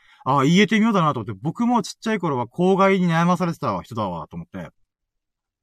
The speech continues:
で、なんでかっていうと、目はまぶたを閉じれば、多少の光とかを軽減できると。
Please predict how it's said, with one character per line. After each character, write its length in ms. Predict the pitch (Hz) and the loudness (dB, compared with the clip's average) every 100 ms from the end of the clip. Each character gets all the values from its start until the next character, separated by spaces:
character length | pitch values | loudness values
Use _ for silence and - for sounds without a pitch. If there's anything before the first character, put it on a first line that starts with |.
| _ _ - - _ _ _ _ _ | _ _ -20 -20 _ _ _ _ _
で、 140 | 170 170 | -4 0
な 160 | 202 | 2
ん 40 | 294 | 2
で 80 | |
か 80 | 294 | 0
っ 60 | 175 | -4
て 80 | 123 | -6
い 20 | |
う 60 | 98 | -6
と、 240 | 120 104 | -8 -6
目 240 | 143 240 349 | -2 0 4
は 180 | 185 | 4
ま 160 | 123 185 | 4 2
ぶ 120 | 277 | 2
た 100 | 202 | 0
を 40 | 139 | -4
閉 120 | 120 | -4
じ 120 | 110 | -6
れ 120 | 107 | -6
ば、 280 | 139 131 87 | -4 -4 -4
多 140 | - 170 | -6 -4
少 180 | 226 | -4
の 100 | 220 | -4
光 320 | 196 - 214 180 | -4 -2 -2 -2
と 120 | 147 | -6
か 320 | 117 107 107 | -4 -4 -4
を 240 | 127 139 | -4 -6
軽 220 | - 131 123 | -6 -4 -2
減 160 | 117 | -2
で 80 | 110 | -4
き 80 | 104 | -6
る 60 | |
と。 160 | 92 82 | -10 -16